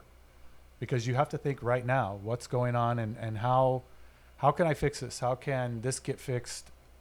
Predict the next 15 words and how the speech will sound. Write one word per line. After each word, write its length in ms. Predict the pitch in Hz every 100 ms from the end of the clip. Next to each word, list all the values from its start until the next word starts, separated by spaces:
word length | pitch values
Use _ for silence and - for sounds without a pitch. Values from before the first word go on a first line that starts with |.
| -
with 180 | 127 123
the 80 | 120
least 240 | 117 123
amount 260 | 127 117 113
of 60 | 110
damage? 460 | 113 107 101 - - - - - - - - - - - - - - - -
You 80 | 117
know, 140 | 113
we, 220 | 113 120 135 139
we'd 140 | 120 117
said 240 | - 147
something 240 | 156 131 127
before 460 | 120 - 139 139
about, 360 | 117 120 113 -
um, 320 | 117 107 101